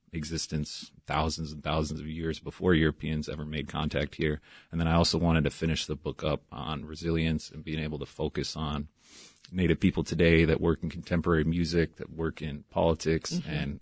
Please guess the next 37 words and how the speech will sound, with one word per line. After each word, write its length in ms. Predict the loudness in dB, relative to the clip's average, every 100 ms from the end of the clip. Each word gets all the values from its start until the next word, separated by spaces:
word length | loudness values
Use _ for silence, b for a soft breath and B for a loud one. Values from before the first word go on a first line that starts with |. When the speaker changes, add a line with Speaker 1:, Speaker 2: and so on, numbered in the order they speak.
| -8
Speaker 1:
have 160 | -4
modern 300 | 0 0 0 -2
contributions. 720 | -4 -4 -4 -4 -4 -8 -4
So 80 | 2
that 100 | 6
was 100 | 4
kind 200 | 2 0
of 40 | 0
what 120 | -2
I 60 |
focused 440 | -4 -8 -6 -6 -6
on. 300 | -8 -6 -8 b b b b -12
Um, 300 | -8 -8 -6
and 80 | -2
then 200 | -2 -2
kind 180 | -2 -2
of 80 |
in 80 | 0
the 80 | 0
middle, 300 | -2 -2 -2
I, 80 | -2
I 240 | -2 -6 -8 _ _ _ _
touched 240 | -6 -6 -4
on 80 | -4
a 60 |
lot 160 | -2 0
of 180 | -2 -8 _ b b b b -16
typical 480 | -12 -6 -2 -2 -4
Native 240 | -4 -4 -4
American 280 | -6 -8 -10
history 320 | -12 -8 -8
subjects. 540 | -4 -6 -4 -8 -12 -16
So. 80 | -8
Speaker 2:
Yeah, 220 | -6 -6
very 220 | -6 -6
necessary 540 | -6 -6 -8 -10 -10 -10
topics. 440 | -10 -12 -12 -14